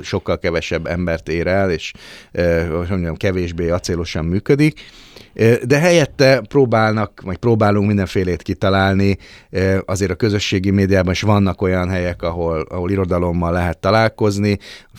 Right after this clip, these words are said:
Fölértékelődött újra a közvetlen találkozás a szerzők és a közönség között. Kicsit az történik, mint ami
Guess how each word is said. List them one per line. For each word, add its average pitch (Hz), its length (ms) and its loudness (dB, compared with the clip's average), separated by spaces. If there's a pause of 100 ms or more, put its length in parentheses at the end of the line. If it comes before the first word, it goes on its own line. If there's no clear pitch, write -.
(160)
Fölértékelődött 98 840 0
újra 95 480 2 (180)
a - 80 -10
közvetlen 98 580 -2
találkozás 87 680 -2
a 90 40 -6
szerzők 85 460 -2
és 85 160 -6
a 87 40 -4
közönség 82 560 -6
között. 78 360 -6 (260)
Kicsit 117 300 2
az 107 180 2
történik, 98 560 -2
mint 95 260 -4
ami 92 340 0